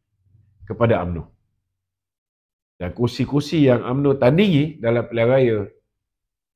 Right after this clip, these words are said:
eh, termasuklah di, di Pulau Pinang,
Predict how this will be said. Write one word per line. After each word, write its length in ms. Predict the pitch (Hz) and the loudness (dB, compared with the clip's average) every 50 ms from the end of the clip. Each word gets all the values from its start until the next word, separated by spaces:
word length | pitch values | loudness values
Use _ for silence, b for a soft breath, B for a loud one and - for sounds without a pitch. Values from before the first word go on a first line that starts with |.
| _ _ _ _ _ _ _ - 123 | _ _ _ _ _ _ _ -6 -6
eh, 80 | 139 135 - | -6 -4 -2
termasuklah 720 | - 127 123 135 139 139 - - 202 185 175 165 151 147 | 0 2 4 4 4 4 6 4 4 6 6 6 6 6
di, 320 | 147 156 160 156 - - - _ _ _ _ | 6 4 2 2 -2 -8 -20 _ _ _ _
di 140 | - 135 139 143 | -4 -2 -2 0
Pulau 240 | 139 160 160 156 | 0 0 -2 0
Pinang, 420 | 170 190 196 202 131 - - - | 0 0 0 0 -4 -6 -8 -16